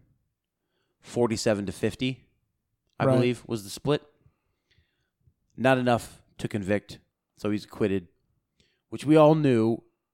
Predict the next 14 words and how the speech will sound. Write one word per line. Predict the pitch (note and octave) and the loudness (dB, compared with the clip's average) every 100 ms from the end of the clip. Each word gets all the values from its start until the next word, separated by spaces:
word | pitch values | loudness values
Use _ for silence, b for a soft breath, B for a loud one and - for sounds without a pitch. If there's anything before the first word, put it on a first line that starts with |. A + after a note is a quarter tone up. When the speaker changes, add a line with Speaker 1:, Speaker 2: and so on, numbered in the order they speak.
| _ | _
Speaker 1:
what | G#2+ | -4
was | A2 | -4
gonna | G#2+ A#2 | -4 -4
happen. | A2 G#2 - E2+ - _ _ - | -2 -4 -6 -14 -18 _ _ -10
As | F#2+ | -8
soon | - C#3 D#3 | -2 0 2
as | D3+ | 2
they | A#2+ C3+ C3+ | 2 2 2
announced | C3 B2+ A#2+ A#2+ | 0 0 0 -2
he | C3+ | -4
was | A#2 | -2
gonna | C#3 C#3 | -2 0
be | E3 | 0
impeached, | F#3 - D3+ - - | 0 0 0 -2 -12